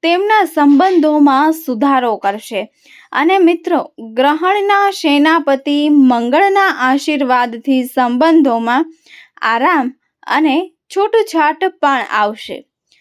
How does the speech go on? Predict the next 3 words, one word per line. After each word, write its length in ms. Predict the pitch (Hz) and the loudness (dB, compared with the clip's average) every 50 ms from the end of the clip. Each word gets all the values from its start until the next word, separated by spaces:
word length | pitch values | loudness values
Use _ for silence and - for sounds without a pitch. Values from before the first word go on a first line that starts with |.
| _ _ _ _ _ _ _ - | _ _ _ _ _ _ _ -14
ગ્રહોના 720 | 226 226 254 294 330 359 370 415 440 453 440 453 440 440 440 | -6 -2 0 0 0 0 0 0 0 2 2 0 0 0 -2
સેનાપતિ 840 | 440 - 370 339 349 349 359 359 370 359 339 330 339 339 349 339 349 | -2 -2 0 0 2 2 2 0 0 0 0 -2 0 0 0 2 2
મંગળ 600 | 339 277 247 247 247 247 247 320 302 - - | 2 2 2 0 -2 -2 -2 0 -2 -2 -2